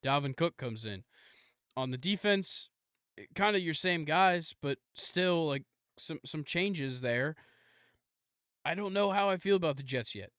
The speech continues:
The Bills, I know for certain what they have, what they can do, especially early in the season, and that's win football games and Josh Allen just go into takeover mode. I think I'm gonna take the Bills, probably,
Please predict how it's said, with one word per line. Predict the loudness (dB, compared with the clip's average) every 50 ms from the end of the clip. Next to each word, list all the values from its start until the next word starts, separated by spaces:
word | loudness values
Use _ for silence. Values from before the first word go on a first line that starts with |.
| _ -12
The | -8
Bills, | -4 0 2 2 2 2 0 -2
I | 0 2 2
know | 4 2 2
for | 0 -2 -2
certain | 0 0 0 0 0 -2 -4 -2
what | -2 -2 -2 -4
they | -4 -4
have, | -2 -2 0 0 0 0 -2 0
what | 0 0 0 0
they | -2 -2
can | -2 -2 -4 -4
do, | -2 0 0 2 2 0 0 -2 -6
especially | -8 -10 -8 -6 -6 -6 -4 -4 -8 -8 -8 -6
early | -4 -2 0 0 0 0
in | -2 -2
the | -4 -6
season, | -6 -4 -4 -4 -4 -2 -2 -4 -4 -4 -6 -10 _ _ _ _ _ _ _ _ _ -6
and | -4 -2
that's | -2 -2 -4 -4
win | -2 -2 -2 -2
football | -2 -4 -6 -2 -2 -2 0
games | 0 0 0 0 -2 -4 -6 -8
and | -8 -8 -6
Josh | -4 -4 -4 -4 -2 -2
Allen | -2 0 0 0 0 -2
just | -4 -6 -10 -12 _ _ -6
go | -4 -2 -2
into | -2 -4 -4
takeover | -4 -6 -6 -4 -4 -6 -6 -6
mode. | -6 -4 -4 -4 -4 -6 -8 _ _ _ _ _ _ _ _ -8
I | -6 -4
think | -4 -2
I'm | -2
gonna | -4 -4
take | -4 -6 -6 -6
the | -8 -8
Bills, | -8 -4 -4 -2 -2 -2 -4 -6 -8 -10 -12 -14 _ _ -16
probably, | -8 -6 -4 -4 -2 -4 -4 -4 -2 0 0 0 0 0 -2 -4